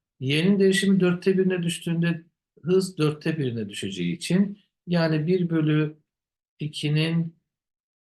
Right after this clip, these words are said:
karesi çarpı dört bölü bir hız eşit olacaktır. V bir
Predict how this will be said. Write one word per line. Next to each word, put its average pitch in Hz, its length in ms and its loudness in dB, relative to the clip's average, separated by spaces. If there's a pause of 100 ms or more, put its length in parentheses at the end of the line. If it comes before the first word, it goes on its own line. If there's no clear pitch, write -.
(160)
karesi 160 460 -2
çarpı 123 640 -4 (920)
dört 160 320 0
bölü 92 340 -4
bir 147 500 -4 (1200)
hız 214 440 0 (1500)
eşit 170 300 -2
olacaktır. - 880 -6 (480)
V 135 340 0
bir 160 320 -2